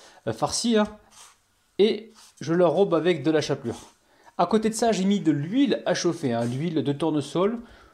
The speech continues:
ou, ou, euh, huile de pépins de raisin, ou, euh, huile d'arachide, d'accord ? Ok, qui est en train de chauffer gentiment, et là, mon petit beignet est quasiment prêt à être cuit, hein, d'accord ? Je le mets pour l'instant sur une assiette, je vais répéter la même opération,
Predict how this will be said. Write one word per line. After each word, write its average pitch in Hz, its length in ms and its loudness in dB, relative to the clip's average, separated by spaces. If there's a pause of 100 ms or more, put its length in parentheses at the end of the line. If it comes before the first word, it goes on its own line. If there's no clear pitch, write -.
(320)
ou, 190 280 -4
ou, 180 180 2
euh, 147 200 4
huile 156 300 0
de 156 60 2
pépins 151 260 0
de 139 80 0
raisin, 156 560 0
ou, 165 180 4
euh, 139 200 4
huile 156 260 -4
d'arachide, 139 460 0
d'accord ? 185 460 0 (960)
Ok, 143 280 -2
qui - 80 -2
est - 20 2
en 139 60 2
train 113 120 -4
de 107 60 -4
chauffer 175 300 0
gentiment, 190 640 -2 (100)
et 160 140 0
là, 254 400 2 (320)
mon 214 180 2
petit 226 260 -2
beignet 196 320 2
est 190 80 0
quasiment 190 320 0
prêt 214 200 -2
à - 20 4
être - 140 -2
cuit, 131 200 -6
hein, 120 80 -4
d'accord ? 202 400 -2 (360)
Je 135 80 -4
le 233 180 2
mets 240 80 2
pour 214 140 -4
l'instant 202 400 -4
sur - 260 -6
une 131 80 -2
assiette, 285 460 -2
je 110 120 -8
vais 240 100 0
répéter 226 340 0
la 202 80 4
même 190 180 -2
opération, 165 540 0